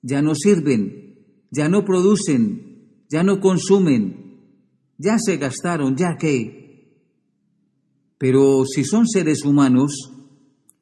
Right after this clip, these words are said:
entonces son pozos de sabiduría, de experiencia, incluso de ternura y de cariño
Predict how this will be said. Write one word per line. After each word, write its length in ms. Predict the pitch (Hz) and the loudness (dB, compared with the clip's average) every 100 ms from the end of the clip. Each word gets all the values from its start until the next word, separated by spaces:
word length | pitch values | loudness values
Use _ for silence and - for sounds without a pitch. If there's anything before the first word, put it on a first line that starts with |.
| - | -8
entonces 400 | 127 208 190 175 | 0 2 2 2
son 240 | 196 202 | 2 0
pozos 360 | 208 214 196 175 | 0 0 0 0
de 100 | 165 | -2
sabiduría, 840 | 165 156 156 160 165 208 143 104 - - - _ _ _ _ | -2 0 2 4 2 2 0 -4 -14 -20 -20 _ _ _ _
de 100 | - | -4
experiencia, 960 | 139 - 170 165 185 214 175 - 117 95 - - _ _ _ _ _ _ _ - | -4 -2 0 2 4 4 2 -4 -8 -10 -20 -20 _ _ _ _ _ _ _ -4
incluso 500 | 143 143 247 214 190 | -2 2 2 4 4
de 140 | 170 | 2
ternura 640 | 131 151 147 208 247 196 | 0 0 2 2 2 2
y 80 | 170 | 0
de 160 | 151 151 | 0 0
cariño 560 | 156 170 226 175 113 | 0 4 4 4 0